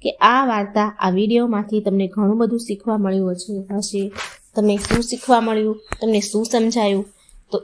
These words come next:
એ તમે કોમેન્ટ બોક્સમાં મને જણાવજો, જેથી મને પણ આગળ નવી આવી વાર્તાઓ લાવીને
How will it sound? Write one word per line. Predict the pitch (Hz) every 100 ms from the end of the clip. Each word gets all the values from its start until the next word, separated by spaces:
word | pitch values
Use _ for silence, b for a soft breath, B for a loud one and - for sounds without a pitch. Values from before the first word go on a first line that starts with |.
| -
એ | 247 254
તમે | 220 214
કોમેન્ટ | 214 196 190
બોક્સમાં | 190 185 220 254
મને | 226 208 294 - -
જણાવજો, | 208 190 185 180 185 180 - _
જેથી | - 202 214
મને | 196 190 190
પણ | 196 247 -
આગળ | 196 190
નવી | 185 185 226
આવી | - 196 196
વાર્તાઓ | 190 175 180 180 190
લાવીને | 202 175 175 202 262